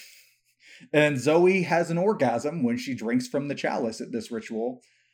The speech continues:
Speaker 2: Uh,
Speaker 1: It's not
Speaker 2: turns
Speaker 1: a
Speaker 2: out
Speaker 1: real orgasm, okay? We have to be specific with this book.
Speaker 2: It is explained very much like having an orgasm, though. <laughs>
Speaker 1: I mean, yeah.
Speaker 2: Uh, but turns out that it's got blood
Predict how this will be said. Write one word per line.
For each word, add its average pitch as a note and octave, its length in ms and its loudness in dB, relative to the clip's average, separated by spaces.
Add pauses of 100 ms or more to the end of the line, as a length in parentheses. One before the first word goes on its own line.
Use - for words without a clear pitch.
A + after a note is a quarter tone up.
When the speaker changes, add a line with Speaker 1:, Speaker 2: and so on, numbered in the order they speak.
(320)
Speaker 2:
Uh, B2 120 4
Speaker 1:
It's A#2 120 0
not D#4+ 140 8
Speaker 2:
turns F4 100 6
Speaker 1:
a D#4 60 6
Speaker 2:
out D4+ 80 6
Speaker 1:
real A#3 280 6
orgasm, F#3+ 680 0
okay? G3+ 280 0
We A3 140 0
have B3+ 320 6
to C#4 100 -4
be A3+ 160 -4
specific G3 560 -6
with D#3+ 180 -10
this C#3 220 -10
book. - 360 -8 (1600)
Speaker 2:
It - 300 4 (480)
is D#3+ 220 4
explained D3+ 540 4
very C3+ 300 8
much B2 280 6
like B2+ 220 2
having A2+ 320 4
an G#2+ 100 2
orgasm, A#2+ 680 -2
though. F3+ 560 8
<laughs> - 80 -12
Speaker 1:
I A3+ 80 2
mean, A#3 400 0
yeah. G3 420 0 (1400)
Speaker 2:
Uh, C#3+ 240 6
but D3 140 0
turns G3+ 260 4
out E3+ 280 6
that D3 120 0
it's C#3 140 -2
got C3+ 260 2
blood D#3 480 4